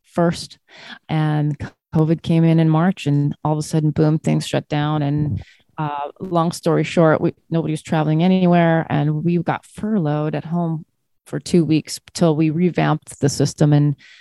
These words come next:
at our work, and they were figuring out how they're gonna handle covid and how we're gonna see patients and who, et cetera. So,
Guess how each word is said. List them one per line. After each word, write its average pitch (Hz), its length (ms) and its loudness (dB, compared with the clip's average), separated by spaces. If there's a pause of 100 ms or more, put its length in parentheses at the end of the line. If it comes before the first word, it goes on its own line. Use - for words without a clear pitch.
(160)
at 156 100 4
our 143 180 4
work, 143 280 0
and 156 100 2
they 143 40 2
were 143 100 2
figuring 147 300 0
out 139 120 -2
how 151 200 0
they're 151 120 4
gonna 143 160 2
handle 147 300 2
covid 147 340 2
and 143 140 0
how 147 100 2
we're 143 80 -2
gonna 147 160 -2
see 139 180 -6
patients - 500 -6
and 135 100 -4
who, 151 220 -2 (120)
et 151 160 -4
cetera. - 340 -8
So, - 360 0